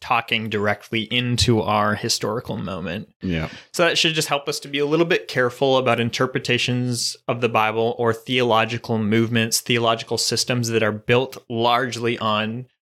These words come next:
Speaker 1: the historical moment of today and my time and my place.
Speaker 2: Yep.
Speaker 1: Unless that theological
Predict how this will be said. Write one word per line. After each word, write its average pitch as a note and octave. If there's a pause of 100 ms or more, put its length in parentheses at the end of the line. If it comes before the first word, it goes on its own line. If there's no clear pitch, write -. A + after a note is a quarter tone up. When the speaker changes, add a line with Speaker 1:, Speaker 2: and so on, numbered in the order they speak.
(100)
Speaker 1:
the C3
historical B2
moment A2+
of A2+
today A2
and G#2+
my G2+
time G#2+
and F#2+
my D#2
place. F#2+
Speaker 2:
Yep. E2+ (280)
Speaker 1:
Unless C#3
that C3 (580)
theological A#2+